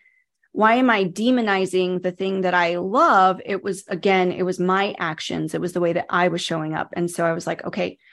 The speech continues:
I can bring the two together. I can make massive amounts of money, and I can also be present with my family." So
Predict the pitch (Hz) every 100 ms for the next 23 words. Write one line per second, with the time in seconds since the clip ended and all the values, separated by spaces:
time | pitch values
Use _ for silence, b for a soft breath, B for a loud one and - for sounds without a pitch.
0 | b b 196 226 254 208 190 190 175 -
1 | 175 170 170 151 - - - 202 208 220
2 | 202 185 175 180 185 202 254 202 185 175
3 | 180 170 180 160 175 247 277 B B B
4 | - 226 220 190 180 - 180 175 190 -
5 | 170 - 175 165 165 - 180 180 175 175
6 | 170 160 - 170 175 165 - - - -
7 | - - B B B 226 208 196 -